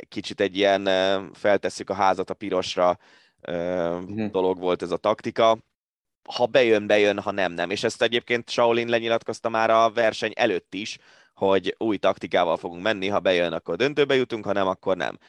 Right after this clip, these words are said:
Speaker 1: És hát látványosan nem jött be, ö, de, de igen, az biztos, hogy itt a, a, a, a csapat kohézió szempontjából lehetett volna szerencsésebben megfogalmazni dolgokat.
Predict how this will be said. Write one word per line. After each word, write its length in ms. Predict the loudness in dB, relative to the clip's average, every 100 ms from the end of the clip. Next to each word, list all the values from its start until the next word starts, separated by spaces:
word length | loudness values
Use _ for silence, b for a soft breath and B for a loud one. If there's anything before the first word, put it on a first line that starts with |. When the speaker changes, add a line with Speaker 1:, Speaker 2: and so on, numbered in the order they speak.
| b b
Speaker 1:
És 160 | b -4
hát 220 | -4 -4 -4
látványosan 640 | -2 -2 -2 -4 -4 -4
nem 180 | -4 -4
jött 200 | -6 0
be, 240 | 0 0 b b b b
ö, 400 | -8 -2 0 0 -2 -2
de, 220 | 2 2
de 280 | 4 2 2 0
igen, 320 | -4 -2 -2
az 140 | -2
biztos, 380 | -6 -6 -6 -4
hogy 240 | -2 -2
itt 220 | -2 -4 2
a, 320 | 4 4 2 _ _ _ _ _ _ _ _ -18 -16 -14 -8
a, 280 | -4 -2 -2
a, 200 | -4 -8
a 300 | -10 _ -14
csapat 380 | -4 -2 0 -4
kohézió 500 | -2 0 0 0 -2
szempontjából 760 | -2 -4 -4 -6 0 0 2
lehetett 380 | 0 0 -2 -4
volna 380 | -6 -6 -4 -6
szerencsésebben 800 | -6 -4 -4 -4 -8 -4 -4 -4
megfogalmazni 680 | -6 -8 -8 -8 -6 -8 -10
dolgokat. 640 | -4 -2 -2 0 0 0